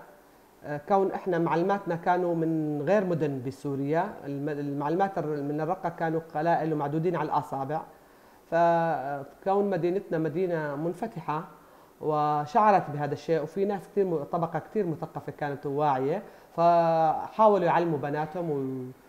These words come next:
ويعطوهم، يحطوهم في طريق التعليم يعني. فصار عندنا مستوى إنه من ال-، من المعلمات لا بأس به، من عدد لا بأس فيه من المعلمات الرقاويات.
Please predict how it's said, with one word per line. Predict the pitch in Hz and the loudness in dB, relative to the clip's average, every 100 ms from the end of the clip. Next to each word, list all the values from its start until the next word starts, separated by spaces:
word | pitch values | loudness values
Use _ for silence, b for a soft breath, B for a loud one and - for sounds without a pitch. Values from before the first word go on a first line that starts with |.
| B B 131 | B B -8
ويعطوهم، | 139 131 131 185 170 | -4 -4 -6 -8 -10
يحطوهم | - 170 190 | -8 -4 -2
في | 160 | -2
طريق | 165 156 160 | -2 -2 -4
التعليم | - 151 151 135 131 | -2 0 2 0 -4
يعني. | 123 160 240 B B B | -4 -4 -4 B B B
فصار | 170 226 220 | 0 4 6
عندنا | 190 190 175 | 4 2 2
مستوى | 170 170 165 156 151 | 0 0 2 2 2
إنه | 151 147 | -2 -4
من | 139 | -4
ال-، | 139 135 139 135 135 131 B B B B 101 117 120 | -6 -6 -6 -6 -8 -12 B B B B -14 -10 -6
من | 156 170 | -2 -2
المعلمات | 151 143 143 156 165 180 196 - | 0 0 0 0 0 0 -2 -6
لا | 143 151 | -2 0
بأس | 151 147 - | 0 -2 -8
به، | 135 135 143 | -8 -6 -6
من | 139 131 143 | -4 -2 2
عدد | 165 135 | 2 0
لا | 151 | -4
بأس | 147 139 - | -4 -6 -8
فيه | 143 143 151 | -8 -6 -4
من | 143 | -4
المعلمات | 139 135 143 147 156 | -4 -4 -4 -4 -4
الرقاويات. | 135 127 - 139 139 147 | -6 -8 -4 -4 -2 -4